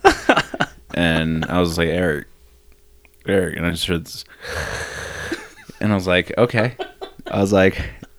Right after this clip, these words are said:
"I can understand that." <laughs>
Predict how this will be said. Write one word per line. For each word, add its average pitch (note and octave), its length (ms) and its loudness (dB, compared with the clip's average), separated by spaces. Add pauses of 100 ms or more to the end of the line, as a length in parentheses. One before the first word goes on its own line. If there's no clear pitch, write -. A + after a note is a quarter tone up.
(220)
"I B2 180 8
can C3 160 6
understand C#3 480 4
that." F2 300 2
<laughs> G#3 1200 10